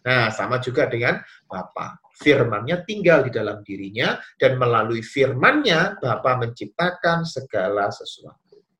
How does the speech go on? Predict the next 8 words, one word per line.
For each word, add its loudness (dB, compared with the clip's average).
Ini -6
ciri -4
khas -4
kedua. -16
Nah, 4
ciri 8
khas 4
ketiga, 2